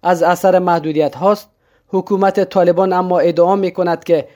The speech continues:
حقوق زنان را تامین کرده است. این در حالی است که فشارهای روانی بر زنان در جامعهٔ افغانستان از گذشته ها نیز به دلیل فقر اقتصادی،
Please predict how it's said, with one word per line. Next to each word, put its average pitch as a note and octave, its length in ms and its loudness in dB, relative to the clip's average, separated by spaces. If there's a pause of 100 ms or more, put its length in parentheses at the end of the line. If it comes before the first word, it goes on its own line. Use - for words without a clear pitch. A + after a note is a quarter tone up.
(160)
حقوق F#3 400 0
زنان D#3 340 0
را A#2+ 120 -2
تامین F3 420 -2
کرده F#2 260 -8
است. - 280 -14 (460)
این E3+ 120 -2
در E3 140 2
حالی D#3+ 220 0
است E3 140 -10
که F3 80 0
فشارهای E3+ 560 0
روانی E3 420 0
بر F3+ 140 2
زنان E3+ 320 0
در F3+ 160 2
جامعهٔ D#3+ 440 -2
افغانستان D3+ 600 -4 (380)
از F3+ 220 -4
گذشته F3+ 460 0
ها F#3+ 140 2
نیز F#3+ 280 -2
به F3+ 80 2
دلیل F3 360 -2
فقر E3+ 300 -2
اقتصادی، D#3+ 720 -4